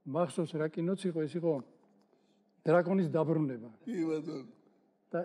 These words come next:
Speaker 1: მაშინ გასტროლებზე იყავი თქვენ, სა-, სამხრეთ ამერიკაში.
Speaker 2: ო, აქ ვიგვაჩვენებდა, მაგას იქ ვნახეთ, კაცო, აბა.
Speaker 1: შემდგომ უკვე, როდესაც ასე თუ ისე თავისუფლება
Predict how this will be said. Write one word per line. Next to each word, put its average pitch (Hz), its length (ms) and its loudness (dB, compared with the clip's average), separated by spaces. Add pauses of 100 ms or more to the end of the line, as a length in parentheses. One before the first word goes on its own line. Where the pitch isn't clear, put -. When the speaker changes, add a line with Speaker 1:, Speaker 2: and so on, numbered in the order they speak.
Speaker 1:
მაშინ 160 360 -4
გასტროლებზე 165 540 2
იყავი 160 280 4
თქვენ, 131 180 -8
სა-, 165 320 -6 (120)
სამხრეთ 147 440 -8
ამერიკაში. 135 500 -6
Speaker 2:
ო, 156 60 -12 (120)
აქ 175 200 4
ვიგვაჩვენებდა, 220 640 2
მაგას 165 280 -2
იქ 160 120 -4
ვნახეთ, 156 340 -4
კაცო, 147 280 -8
აბა. 143 220 -4 (500)
Speaker 1:
შემდგომ 208 380 4
უკვე, 185 180 4
როდესაც 170 400 4 (320)
ასე 160 260 -6
თუ 165 120 -6
ისე 165 200 0 (1000)
თავისუფლება 160 640 2